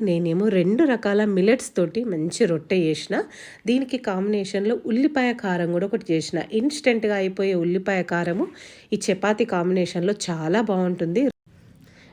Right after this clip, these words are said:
వేడివేడి రొట్టె మీద ఒక్క స్పూన్ ఆవు నెయ్యి వేసుకొని ఉల్లిపాయ కారం పెట్టుకొని తింటే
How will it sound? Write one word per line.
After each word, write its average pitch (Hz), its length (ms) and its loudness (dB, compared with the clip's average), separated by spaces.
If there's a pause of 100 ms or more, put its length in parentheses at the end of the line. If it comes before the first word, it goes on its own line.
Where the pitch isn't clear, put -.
(120)
వేడివేడి 202 500 2
రొట్టె 208 340 0
మీద 190 240 2 (300)
ఒక్క 190 240 -6
స్పూన్ 202 480 -2
ఆవు 180 260 2
నెయ్యి 190 300 2
వేసుకొని 170 600 0
ఉల్లిపాయ 190 460 0
కారం 180 400 -4
పెట్టుకొని 170 400 -6
తింటే 151 440 -4